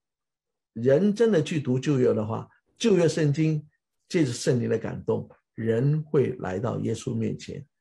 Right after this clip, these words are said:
认识他，相信他，而且得生命。所以耶稣说，旧约圣经是为他做见证的，这就是圣经写书的目的。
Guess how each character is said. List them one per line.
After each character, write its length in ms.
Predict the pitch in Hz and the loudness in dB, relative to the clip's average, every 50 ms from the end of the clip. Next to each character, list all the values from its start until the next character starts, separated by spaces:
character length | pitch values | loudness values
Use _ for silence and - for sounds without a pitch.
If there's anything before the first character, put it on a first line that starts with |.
| _ _ _ _ _ - | _ _ _ _ _ -8
认 280 | - 147 151 143 117 | -2 0 2 2 2
识 180 | - - - 110 | 0 -6 -8 -8
他， 220 | 110 117 110 107 | -6 -4 -4 -6
相 340 | 117 - - - 147 139 135 | -6 -8 -6 -2 -2 0 0
信 240 | 127 - 123 113 - | 0 -2 -4 -6 -4
他， 220 | - 110 113 113 - _ _ _ _ - | -6 -8 -10 -10 -12 _ _ _ _ -4
而 140 | - 110 | -2 -2
且 340 | 110 - - 101 - - - _ _ _ _ _ _ - | -2 0 -2 -4 -4 -6 -8 _ _ _ _ _ _ -4
得 160 | 101 95 95 | -2 -2 -2
生 380 | 98 - - - 139 120 123 123 | -2 -4 -6 -4 -2 0 2 2
命。 240 | 120 - 143 - - _ _ _ _ _ _ _ _ _ _ _ _ _ - | 0 0 -2 -6 -12 _ _ _ _ _ _ _ _ _ _ _ _ _ -6
所 160 | - 170 165 | 0 2 2
以 100 | 143 135 | 4 4
耶 100 | 151 160 | 4 4
稣 240 | 147 - 165 156 151 | 2 2 2 0 2
说， 380 | 135 - 127 120 117 - - _ - | 2 2 2 2 2 -2 -6 _ -4
旧 140 | - 147 135 | 0 2 4
约 100 | 123 123 | 4 4
圣 180 | - 127 120 | 4 2 2
经 280 | 117 123 123 120 127 127 | 2 2 2 0 0 -2
是 160 | - - 123 | -4 -4 -2
为 220 | 107 98 101 110 104 | -2 0 0 0 0
他 120 | 107 110 | -2 -4
做 200 | 104 - - 92 | -4 -2 -4 -4
见 260 | - - 110 90 78 | -4 -4 -6 -6 -6
证 180 | - - - - - - | -6 -8 -8 -10 -10 -12
的， 80 | - - _ _ _ _ _ _ _ _ _ _ _ _ | -20 -20 _ _ _ _ _ _ _ _ _ _ _ _
这 140 | - 214 196 | 2 2 2
就 160 | 196 190 156 | 4 4 2
是 460 | 135 147 135 127 117 113 107 104 104 | 2 4 4 4 4 4 2 2 0
圣 520 | 101 - - - - - - 180 160 143 135 | -2 -6 -10 -10 -10 -6 -2 0 2 2 2
经 200 | 170 170 165 151 | 2 0 0 0
写 260 | - - 101 87 87 | 0 -2 -4 -4 -4
书 260 | - - - 139 135 | -6 -6 -4 -2 0
的 140 | 127 113 98 | 2 2 2
目 260 | 95 123 131 123 107 | 2 2 0 0 0
的。 280 | - 117 110 - - | 0 -2 -4 -4 -6